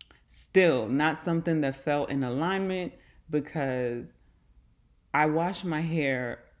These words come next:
I wanna say on average, like, every week to every week and a half-ish. So, like, we're talking about that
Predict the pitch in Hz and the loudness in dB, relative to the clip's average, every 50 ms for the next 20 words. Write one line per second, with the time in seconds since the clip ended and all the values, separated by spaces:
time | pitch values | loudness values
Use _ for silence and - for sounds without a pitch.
0 | - - _ _ _ _ - - _ _ _ _ _ - - 196 233 254 233 202 | -20 -20 _ _ _ _ -20 -20 _ _ _ _ _ -6 -4 -2 -2 -2 -2 -4
1 | 180 - 185 175 160 143 - - 139 139 127 123 127 127 120 120 - 127 117 113 | -2 -2 0 0 0 0 -2 -2 -2 -2 -2 -4 -4 -4 -4 -6 -8 -8 -8 -8
2 | 113 - - - - 156 165 151 147 151 147 135 117 131 131 131 127 123 - - | -8 -10 -8 -4 -2 -2 0 0 0 0 0 0 0 -2 -2 -2 -2 -6 -10 -16
3 | - - - - _ _ - - - - - - 160 - - 143 131 139 135 117 | -20 -20 -20 -20 _ _ -20 -20 -20 -14 -10 -8 -4 -4 -2 -2 0 0 0 0
4 | 123 131 123 127 139 120 120 123 123 127 131 107 107 - - - - - - - | 0 -2 -2 -2 -4 -6 -6 -8 -8 -8 -6 -8 -8 -8 -12 -16 -18 -16 -16 -16
5 | - - - - - _ - - - 131 120 117 113 120 127 - - - 139 127 | -18 -18 -20 -20 -20 _ -12 -6 -6 -4 -4 -4 -6 -10 -12 -12 -14 -10 -6 -4
6 | 135 135 135 - 147 135 135 - 147 139 131 127 120 123 123 120 117 117 113 - | -4 -4 -2 -2 -2 -2 -2 -2 -4 -4 -4 -4 -6 -6 -4 -4 -4 -4 -6 -8
7 | - - 127 120 120 120 - - - - | -10 -10 -8 -6 -6 -8 -8 -12 -14 -18